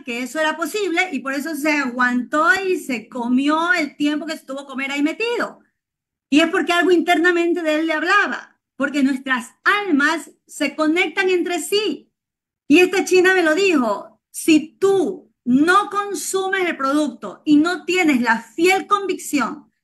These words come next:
de que el producto funciona, no te va a funcionar". Y yo te cuento ahí una historia muy cortita que yo lo cuento internamente en mis entrenamientos.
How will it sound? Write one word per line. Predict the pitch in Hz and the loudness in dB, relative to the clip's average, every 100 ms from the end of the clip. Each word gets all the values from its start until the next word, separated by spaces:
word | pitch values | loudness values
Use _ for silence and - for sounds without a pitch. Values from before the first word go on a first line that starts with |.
| _ _ _ - | _ _ _ -4
de | 269 | 0
que | 262 | 0
el | |
producto | 254 269 294 349 | 2 2 0 -2
funciona, | 330 294 349 339 | -2 -2 0 4
no | 311 | 4
te | 294 | 4
va | 285 | 2
a | 277 | 2
funcionar". | 285 262 285 311 311 | 0 0 2 2 2
Y | 277 | -2
yo | 311 | -4
te | 302 | -2
cuento | 302 302 | 0 2
ahí | |
una | 294 294 | 4 4
historia | 294 277 | 2 -2
muy | 277 320 | 0 0
cortita | 330 359 320 311 311 | -2 -2 -2 -2 -2
que | 262 | -2
yo | 233 277 277 | -2 -4 -2
lo | 247 | -4
cuento | 262 262 294 | -2 -2 -2
internamente | 262 262 254 247 254 277 269 | -2 -2 0 0 0 -2 -4
en | 247 | -4
mis | 226 | -4
entrenamientos. | 220 208 208 220 226 185 - - | -4 -4 -2 0 -2 -4 -10 -20